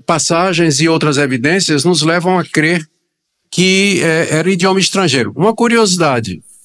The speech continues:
quando o movimento de língua, quando o movimento pentecostal começou, lá na, na escola do Barham, é, que a, é William Seymour, na verdade, é William Seymour, que era discípulo do Parham.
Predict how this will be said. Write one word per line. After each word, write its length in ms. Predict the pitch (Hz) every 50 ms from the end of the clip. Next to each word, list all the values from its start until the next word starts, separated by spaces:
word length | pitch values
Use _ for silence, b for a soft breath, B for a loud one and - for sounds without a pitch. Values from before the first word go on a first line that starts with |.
| _ _ _
quando 200 | - 202 220 208
o 60 | 208
movimento 600 | 190 202 196 160 170 175 170 160 160 151 - 156
de 160 | 139 131 147 147
língua, 380 | 139 143 151 147 135 127 127
quando 220 | - - 170 180 165
o 20 |
movimento 340 | 156 151 131 123 143 143 -
pentecostal 680 | - 139 123 127 135 117 - 127 113 - - 135 127 117
começou, 600 | - 123 117 110 107 - - 156 143 117 92 - _
lá 220 | - 113 123 127 131
na, 480 | 120 117 113 110 107 101 95 92 90 95 _ _ _ _ _ - B B B B _ -
na 180 | 123 131 131
escola 500 | 127 - - - - 160 151 151 139 135
do 160 | 123 113 127 120
Barham, 800 | 110 131 135 139 143 147 131 120 98 127 123 113 107 110 110 - _ _ _ _ _ _ _ _ - - - _
é, 320 | - 113 113 113 110 110 104
que 300 | - - 120 120 120 113 107
a, 120 | 123 127
é 180 | 123 - 127 127
William 320 | 151 165 233 220 226 214
Seymour, 600 | 196 - - - 180 165 139 117 113 104 92 87 92 -
na 120 | 123 127
verdade, 380 | 135 127 120 113 101 95 - 98
é 60 | 107
William 360 | 117 131 151 156 165 147 135
Seymour, 480 | 131 - - 156 156 151 156 175 175 156
que 100 | 156 165
era 140 | 160 156
discípulo 380 | 143 135 - - 175 156 156 160
do 140 | 156 165 147
Parham. 520 | - 156 131 123 104 98 104 104 90 85